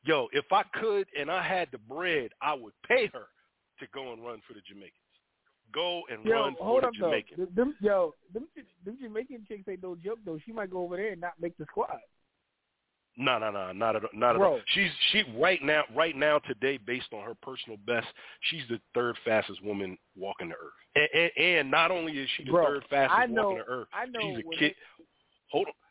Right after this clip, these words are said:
Speaker 1: hold on. Listen though, she's a kid. She's twenty-one. Shelly Ann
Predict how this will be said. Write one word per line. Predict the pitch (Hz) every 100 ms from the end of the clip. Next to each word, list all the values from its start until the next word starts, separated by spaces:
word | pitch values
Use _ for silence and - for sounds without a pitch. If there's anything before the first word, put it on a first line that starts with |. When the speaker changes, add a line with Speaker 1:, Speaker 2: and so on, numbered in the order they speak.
| _ _ -
Speaker 1:
hold | - 220
on. | 185
Listen | 220 269 190
though, | 120 98 _ - _ _ -
she's | 240 240
a | 127 - -
kid. | 254 127 -
She's | 165 - -
twenty-one. | 175 175 143 147 208 107 85 _ _ _ _ _ _ - 160
Shelly | 180 185 170
Ann | 165